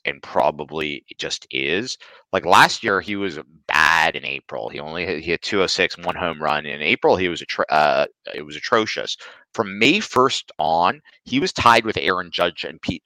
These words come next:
Alonso for twelfth most home runs in ba-, baseball. Uh, of the players who hit thirty home runs from May first on,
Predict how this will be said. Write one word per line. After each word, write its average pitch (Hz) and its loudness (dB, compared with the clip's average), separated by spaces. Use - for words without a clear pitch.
Alonso 73 -6
for 73 -4
twelfth - -2
most 78 -6
home 73 -4
runs 69 -6
in 69 -10
ba-, 71 -2
baseball. - -2
Uh, 71 6
of 107 4
the 127 2
players 110 6
who 104 -2
hit 95 0
thirty 92 -2
home 85 -6
runs 82 -4
from 78 -12
May 78 0
first 76 -4
on, 73 -2